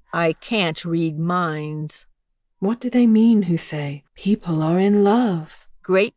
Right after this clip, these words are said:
Speaker 1: pleasure, along with great pain.
Speaker 2: Right now, I only feel great pain.
Speaker 1: Are you in love? With whom?
Speaker 2: His name is...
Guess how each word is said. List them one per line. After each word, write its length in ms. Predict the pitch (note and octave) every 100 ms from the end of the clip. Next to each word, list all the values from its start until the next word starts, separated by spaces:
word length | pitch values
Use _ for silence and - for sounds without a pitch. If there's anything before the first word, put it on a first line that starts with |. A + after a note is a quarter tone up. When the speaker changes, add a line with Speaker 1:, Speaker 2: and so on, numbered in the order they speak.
| -
Speaker 1:
pleasure, 640 | - D#4 C4 F3 D#3+ F3+ _ _ -
along 480 | E3 E3+ G3 F3 E3
with 240 | E3 -
great 320 | F3+ E3 E3+ -
pain. 640 | - G3+ E3 D#3 D3+ D#3 E3+ _ _ _ _ -
Speaker 2:
Right 360 | F3+ F#3 G3+ -
now, 480 | D#3+ F3 G3+ F3+ E3+
I 160 | E3+
only 300 | F#3 G#3 F3
feel 280 | - D#3+ D#3
great 380 | D#3+ F3 F#3 -
pain. 640 | - F3 G3 F#3 D3+ D#3 _ _ -
Speaker 1:
Are 100 | D4
you 200 | F4 G4+
in 200 | G4+ B3+
love? 520 | F3 D#3+ F#3+ E4+ _ - _ _ _ _ _
With 200 | D4 -
whom? 560 | F#4 E4 F3 D#3+ D3+ D#3
Speaker 2:
His 220 | F#3+ F3+
name 420 | F3+ F3+ F#3+ F3+
is... 540 | F3 E3 E3 D#3+ -